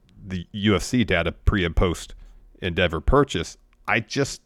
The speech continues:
don't know what Endeavor has to offer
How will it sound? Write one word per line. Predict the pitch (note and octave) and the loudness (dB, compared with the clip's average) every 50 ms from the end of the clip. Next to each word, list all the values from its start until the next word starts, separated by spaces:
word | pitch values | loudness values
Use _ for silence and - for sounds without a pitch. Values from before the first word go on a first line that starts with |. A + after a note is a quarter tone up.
| _ - | _ -2
don't | A#2 A2 A#2 C3+ C#3 - - - | 0 2 2 2 0 -2 -6 -12
know | G2 F#2 F#2+ G2+ G#2+ A#2 B2 B2+ B2 B2 | -14 -10 -6 -2 2 4 6 6 6 6
what | B2 A#2+ A#2+ A2+ A2 A#2 A#2+ A2+ - | 6 6 6 6 6 6 6 4 2
Endeavor | G2 F2 E2 E2+ G#2+ A2+ A2 A#2 A2 F#2 | -2 -6 0 2 4 4 4 4 2 2
has | F#2 G#2+ A2+ A#2 G#2+ - | 4 4 4 4 2 0
to | - G2 D#2+ | -2 -6 -4
offer | - F#2 A#2+ D3 D#3+ - - - F#2+ F2+ F#2 F2+ - | 0 2 4 4 4 2 2 0 0 2 0 -2 -4